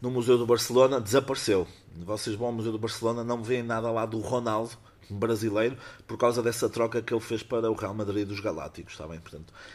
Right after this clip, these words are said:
este exercício de apagar a história é interessante,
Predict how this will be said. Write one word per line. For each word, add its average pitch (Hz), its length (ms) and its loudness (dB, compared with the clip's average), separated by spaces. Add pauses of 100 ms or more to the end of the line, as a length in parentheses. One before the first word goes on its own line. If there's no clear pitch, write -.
(160)
este 147 340 4
exercício 139 600 2
de 147 60 6
apagar 131 360 4
a - 20 0
história 123 500 0 (1160)
é 147 100 6
interessante, 143 720 2